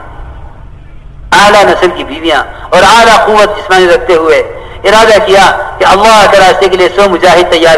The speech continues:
کرنے ہیں، سو بیوی صحبت کی، ارادہ بھی خیر، اسباب خیر بھی مہیا ہیں،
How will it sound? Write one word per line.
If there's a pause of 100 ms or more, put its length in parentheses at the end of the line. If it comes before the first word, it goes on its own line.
کرنے
ہیں، (920)
سو (140)
بیوی
صحبت
کی، (280)
ارادہ
بھی
خیر، (580)
اسباب
خیر
بھی
مہیا
ہیں،